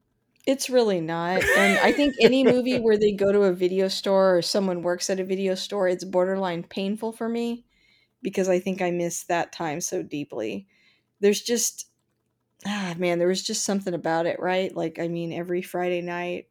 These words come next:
Speaker 1: or Saturday night, hated those late fees though. Um,
Speaker 2: Oh,
Speaker 1: but
Speaker 2: yeah.
Speaker 1: <laughs> other than that, um, ah, man, going to the video store was so great,
Speaker 2: Well,
Speaker 1: and
Speaker 2: and, and, I mean, it was an event because you had to get there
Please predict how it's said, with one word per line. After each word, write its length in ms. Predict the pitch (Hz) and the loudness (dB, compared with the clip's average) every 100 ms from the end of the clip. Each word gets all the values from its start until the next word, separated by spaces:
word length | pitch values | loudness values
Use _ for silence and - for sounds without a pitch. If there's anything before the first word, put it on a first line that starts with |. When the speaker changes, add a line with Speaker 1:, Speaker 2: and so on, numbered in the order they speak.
| _ - | _ -14
Speaker 1:
or 60 | |
Saturday 480 | 170 180 170 170 170 | -10 -6 -4 -4 -4
night, 400 | 170 170 170 170 _ - - _ | -4 -4 -6 -8 _ -20 -20 _
hated 280 | - 254 208 | 4 6 6
those 180 | 190 165 | 6 4
late 200 | 165 - | 0 -2
fees 240 | - 160 - | -4 -6 -2
though. 220 | 160 - | -2 0
Um, 340 | 185 190 190 | 4 4 4
Speaker 2:
Oh, 20 | 185 | 6
Speaker 1:
but 140 | 208 226 | 8 10
Speaker 2:
yeah. 80 | |
Speaker 1:
<laughs> 0 | |
other 160 | 240 247 | 10 10
than 260 | 226 196 180 - | 6 0 0 -4
that, 320 | - 202 - - - - - _ | -6 -8 -14 -20 -20 -20 -20 _
um, 580 | 202 196 185 175 170 160 - _ - - | 6 8 8 6 2 -2 -8 _ -18 -12
ah, 320 | 185 170 160 | -8 -6 -6
man, 260 | 170 170 165 | -4 -4 -2
going 200 | 175 165 | -2 -2
to 80 | 160 | -2
the 220 | 156 143 - | -4 -6 -6
video 260 | 156 151 | -4 -4
store 260 | 160 - - | -6 -8 -6
was 160 | 185 | -6
so 180 | - - | -4 -6
great, 280 | - - - | -4 -2 0
Speaker 2:
Well, 120 | 185 | 2
Speaker 1:
and 120 | 185 170 | 2 0
Speaker 2:
and, 340 | 175 - 175 | 0 -4 -6
and, 200 | 147 175 | -6 -4
I 40 | |
mean, 160 | 156 160 | 0 2
it 140 | 175 156 | 2 0
was 140 | 139 | -2
an 80 | 135 | -2
event 400 | 117 135 170 - | -2 -4 -4 -8
because 280 | - - 110 | -8 -4 -4
you 60 | 117 | -4
had 240 | 117 139 | -4 -4
to 80 | 123 | -4
get 220 | 131 131 | -4 -4
there 400 | 113 98 87 82 | -4 -4 -6 -12